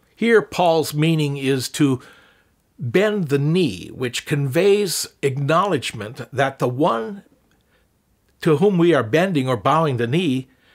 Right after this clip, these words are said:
uh, that we are subservient to, to that individual to whom we are bending the knee. It is a position not to be taken lightly, for we are prideful.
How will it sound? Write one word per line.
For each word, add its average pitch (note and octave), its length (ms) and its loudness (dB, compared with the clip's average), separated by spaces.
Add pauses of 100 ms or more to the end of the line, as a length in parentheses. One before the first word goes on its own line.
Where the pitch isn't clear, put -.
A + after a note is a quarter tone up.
(140)
uh, B2+ 220 -2
that C3+ 220 0
we G3+ 180 2
are G3 120 2
subservient D3+ 840 -4
to, D3 240 0
to - 220 -6
that C3+ 340 0
individual A#2 680 -4
to A#2 180 -8
whom A#2 400 -8
we A2 180 -4
are G#2 120 0
bending G#2 340 -4
the G2+ 80 -10
knee. G2 260 -10 (1500)
It G3+ 140 2
is F#3+ 160 2
a E3 200 4
position C#3 680 0
not C#3+ 400 -4
to - 80 -10
be A#2 140 -6
taken A2+ 320 -2
lightly, A2 420 -4
for A#2+ 240 -2
we C#3+ 220 2
are G#2+ 160 2 (140)
prideful. - 640 -4